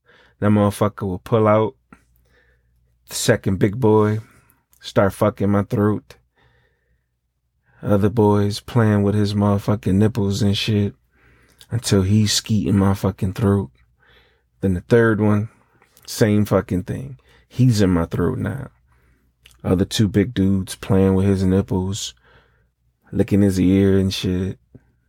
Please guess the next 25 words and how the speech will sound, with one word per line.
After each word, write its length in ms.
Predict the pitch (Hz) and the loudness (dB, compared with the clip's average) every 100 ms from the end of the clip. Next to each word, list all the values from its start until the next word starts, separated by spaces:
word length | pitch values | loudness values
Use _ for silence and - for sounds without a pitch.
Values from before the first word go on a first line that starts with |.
| _ | _
Then 220 | 95 92 | 2 2
he 420 | 95 101 92 90 - _ _ | 2 0 0 -4 -12 _ _
spit 380 | - - - 101 | -10 -10 0 2
his 260 | 101 104 95 | 4 2 2
nut 220 | 85 85 | 0 0
in 120 | 85 | -2
my 140 | 87 87 | -2 -2
motherfucking 720 | 87 87 92 101 - - 120 | -2 -4 -6 -8 -10 -12 -10
throat. 440 | 107 98 151 - _ _ - _ _ _ _ _ _ _ _ - | -10 -10 -12 -20 _ _ -20 _ _ _ _ _ _ _ _ -20
I 240 | - 120 | -6 -2
love 340 | 104 104 95 | 2 2 2
that 220 | 127 92 92 | -2 -4 -4
shit, 240 | - 92 | -6 -6
yo. 360 | - 110 113 123 _ _ _ _ _ _ _ _ _ _ _ _ _ | -4 -4 -6 -8 _ _ _ _ _ _ _ _ _ _ _ _ _
I 100 | - | 0
love 380 | 101 95 90 85 | 2 4 2 0
big 240 | 98 90 - | -2 -4 -4
boy 260 | 95 95 | -6 -4
nut. 460 | 120 104 110 - - - _ _ _ _ _ _ _ _ _ _ _ _ _ _ _ - | -4 -4 -6 -10 -20 -20 _ _ _ _ _ _ _ _ _ _ _ _ _ _ _ -2
I 100 | 104 | 0
love 220 | 101 101 | 0 0
sucking 460 | - 123 - 101 | 0 -2 -2 -4
big 220 | 98 95 - | -2 -2 -4
boy 300 | 123 120 127 | -8 -8 -10
dick. 600 | - - - - - - | -12 -12 -14 -20 -20 -20